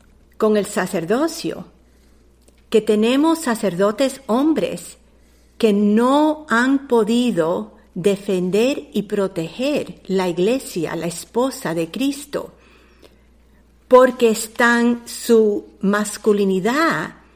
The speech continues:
está herida en esta capacidad. Ahora vamos a ver otro hombre,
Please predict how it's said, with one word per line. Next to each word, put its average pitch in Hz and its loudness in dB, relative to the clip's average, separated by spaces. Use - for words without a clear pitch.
está 208 0
herida 208 -2
en 196 2
esta 202 -2
capacidad. 185 -4
Ahora 254 2
vamos 262 2
a 254 4
ver 208 2
otro 285 0
hombre, - -6